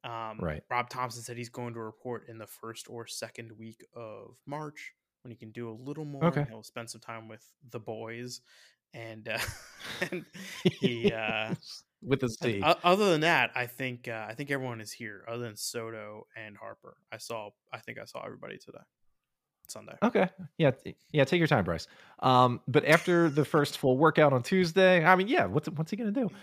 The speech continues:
Speaker 2: Um, <laughs> it's, it's like Utley sitting on a chair taking grounders. Um, the first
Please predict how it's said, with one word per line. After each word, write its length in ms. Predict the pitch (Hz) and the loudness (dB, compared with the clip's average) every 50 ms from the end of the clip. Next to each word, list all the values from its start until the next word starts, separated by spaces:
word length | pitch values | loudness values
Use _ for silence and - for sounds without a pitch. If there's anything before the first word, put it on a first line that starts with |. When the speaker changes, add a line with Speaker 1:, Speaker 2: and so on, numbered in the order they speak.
| - - - - - - | -20 -20 -20 -20 -8 2
Speaker 2:
Um, 380 | - - 120 120 117 117 113 - - - | 6 8 8 10 8 8 6 2 -2 -8
<laughs> 100 | _ _ - | _ _ -12
it's, 160 | 113 - - 131 120 101 - - | -12 -6 -2 -2 0 0 2 2
it's 180 | 160 139 - - | 2 2 4 4
like 160 | 135 113 - | 2 4 4
Utley 220 | 117 117 82 110 104 | 4 2 2 2 0
sitting 220 | - 123 107 107 104 | 0 -2 0 0 0
on 100 | 98 95 | -2 -2
a 40 | |
chair 220 | 92 - - 107 98 | -2 0 0 0 0
taking 240 | - 101 95 92 92 | 0 -2 -4 -4 -4
grounders. 360 | 90 101 104 101 92 95 - _ - - - - - - _ - | -2 -2 -2 -2 -2 -6 -10 _ -20 -20 -20 -20 -20 -6 _ 2
Um, 420 | 117 117 117 120 120 117 117 - - - | 4 6 8 8 6 6 4 -2 -8 -10
the 380 | 123 113 113 123 123 123 120 | -10 -4 0 2 4 4 4
first 380 | 110 - - 170 165 - - | 2 2 0 0 0 -2 -4